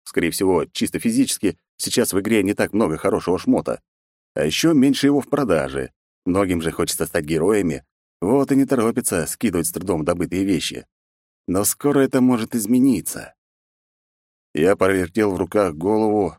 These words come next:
точь-в-точь похожую на башку богомола, над которой висела чёткая надпись, что это есть голова демона-погонщика,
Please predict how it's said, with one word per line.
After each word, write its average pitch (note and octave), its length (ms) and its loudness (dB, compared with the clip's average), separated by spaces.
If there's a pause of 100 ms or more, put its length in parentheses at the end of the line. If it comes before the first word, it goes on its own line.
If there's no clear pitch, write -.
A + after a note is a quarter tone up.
(140)
точь-в-точь E2 420 -4
похожую E2+ 400 -2
на E2 80 -2
башку D#2+ 260 -2
богомола, D#2 580 -2 (360)
над C3 160 -2
которой A2 520 0 (120)
висела A#2 400 0
чёткая F#2+ 420 -4
надпись, - 480 -4
что - 220 -2
это D#2+ 160 0
есть F#2 340 0
голова D#2+ 380 2
демона-погонщика, F#2 960 -2